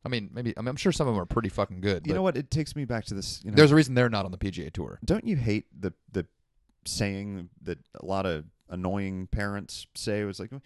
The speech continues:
Speaker 2: "You can't tell me, uh, that I'm not raising my child the right way." And this hasn't
Speaker 1: Fuck
Speaker 2: happened to
Speaker 1: yeah,
Speaker 2: me,
Speaker 1: you
Speaker 2: but it,
Speaker 1: can.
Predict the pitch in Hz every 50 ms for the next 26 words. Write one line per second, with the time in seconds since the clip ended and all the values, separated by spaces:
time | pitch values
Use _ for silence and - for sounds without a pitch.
0 | - - - - - 196 226 - - 233 185 - - _ _ _ _ _ _ _
1 | _ _ _ _ _ _ _ _ _ - - 160 147 139 135 139 139 135 135 135
2 | 131 120 117 113 131 123 131 127 123 117 113 117 110 82 73 71 - - _ _
3 | - 131 131 135 135 - 71 117 127 135 143 131 131 127 123 123 120 120 117 117
4 | 113 107 _ _ _ - - 143 139 139 139 135 131 139 139 95 139 135 131 127
5 | 120 - 113 92 92 92 - 180 180 180 190 185 196 214 226 - - 139 131 147
6 | 175